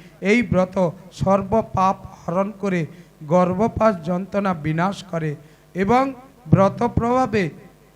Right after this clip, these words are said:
কি হয়? নিজের ঘরে ফিরে যাওয়া যায়। গর্ভপাত যন্ত্রণা, তাহলে যদি পৃথিবীকে না আসি কি হবে? লাভ হবে না ক্ষতি হবে?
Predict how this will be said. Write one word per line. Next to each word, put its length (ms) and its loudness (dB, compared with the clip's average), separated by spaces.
কি 140 0
হয়? 280 2
নিজের 480 0
ঘরে 420 2
ফিরে 300 2
যাওয়া 260 0
যায়। 240 -6
গর্ভপাত 640 0
যন্ত্রণা, 540 -2
তাহলে 240 4
যদি 300 -2
পৃথিবীকে 680 -2
না 320 0
আসি 280 -4
কি 160 -2
হবে? 280 0
লাভ 260 0
হবে 160 -2
না 120 -2
ক্ষতি 340 -6
হবে? 220 -2